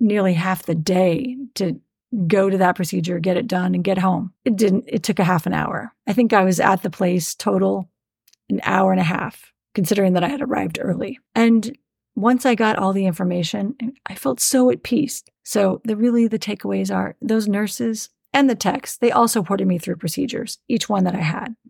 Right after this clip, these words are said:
I love the doctor consenting me because I feel like that is the best practice rather than a tech trying to consent me. I didn't really put up a fuss when the tech sent, consented me,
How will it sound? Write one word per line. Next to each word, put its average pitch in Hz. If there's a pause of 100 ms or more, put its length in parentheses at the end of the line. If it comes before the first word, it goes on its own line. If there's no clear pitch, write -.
(100)
I 202
love 196
the 185
doctor 196
consenting 196
me 226
because 185 (200)
I 175
feel 196
like 180
that 190
is 190
the 180
best 180
practice 220 (240)
rather 196
than 185
a 175
tech -
trying 214
to 214
consent 214
me. 226 (220)
I 254
didn't 240
really 202
put 196
up 180
a 175
fuss 190
when 185
the 185
tech 196
sent, -
consented 226
me, 233